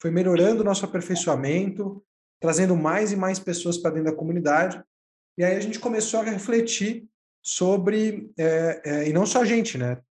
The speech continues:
Várias pessoas começaram a ir pro digital, começaram a produzir conteúdo, começaram a lançar infoprodutos. E aí foi a primeira vez que eu acho que deu aquele estalo na gente, a gente começou a pensar e falar, "Caramba, é,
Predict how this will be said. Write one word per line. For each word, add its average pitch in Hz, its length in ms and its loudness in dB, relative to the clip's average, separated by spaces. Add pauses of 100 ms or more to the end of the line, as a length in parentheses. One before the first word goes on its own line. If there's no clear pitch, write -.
(440)
Várias 196 320 4
pessoas 170 420 0
começaram 156 380 -2
a - 40 0
ir 143 40 -4
pro 143 100 -10
digital, 135 520 0
começaram 135 340 -4
a 135 40 -10
produzir 131 280 -4
conteúdo, 135 720 0 (300)
começaram 147 360 -2
a - 20 -2
lançar 147 220 -2
infoprodutos. 147 1040 -2 (480)
E 180 60 2
aí 190 120 4
foi 220 160 2
a 220 60 4
primeira 220 340 4
vez 214 160 4
que - 80 -2
eu - 20 0
acho 202 120 -6
que - 100 -8
deu 190 80 4
aquele 190 220 0
estalo 175 540 0
na 151 140 2
gente, 139 260 -4
a - 40 -8
gente 156 120 -6
começou 160 320 -4
a 156 40 -6
pensar 151 340 -2
e 156 80 -4
falar, 143 280 0
"Caramba, 143 520 -2 (720)
é, 139 100 -10